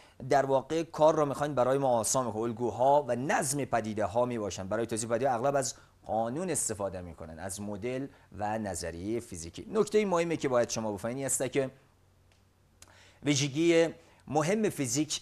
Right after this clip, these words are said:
یکی از ویژگی‌های مهمش هست که ویژگی آزمون پذیری داره، یعنی می‌تونین دوباره آزمون پذیر است، خطا را دوباره بررسی بکنین. اگر باب دل ما نیست دوباره بررسی کنین، اگر شک و شبهه است، اگر تغییر می‌کنه شرایط،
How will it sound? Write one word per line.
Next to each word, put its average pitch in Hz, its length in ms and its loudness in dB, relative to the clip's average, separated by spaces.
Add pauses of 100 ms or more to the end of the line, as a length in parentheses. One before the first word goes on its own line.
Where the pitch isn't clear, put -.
(120)
یکی 143 220 -2
از 123 120 -4
ویژگی‌های 120 300 -4
مهمش 123 340 -6
هست 135 240 -2
که 131 80 -4
ویژگی 123 420 -2 (100)
آزمون 131 520 -2
پذیری 117 560 -2
داره، 92 300 -4 (460)
یعنی 123 220 -2
می‌تونین 151 460 -2
دوباره 127 680 4 (480)
آزمون 117 440 0
پذیر 117 440 0
است، 101 260 0
خطا 110 520 -4
را 123 120 0
دوباره 113 340 0
بررسی 110 600 0
بکنین. 104 400 -6
اگر 107 320 0 (460)
باب 127 260 0
دل 110 280 -2
ما 107 180 -2
نیست 127 180 -4
دوباره 120 200 -2
بررسی 120 220 -4
کنین، 120 120 -4
اگر 104 140 -2
شک 110 220 -4
و - 20 -4
شبهه 107 300 -4
است، 120 160 -4
اگر 110 240 -4 (320)
تغییر 117 360 -2
می‌کنه 120 360 -6
شرایط، 113 340 -4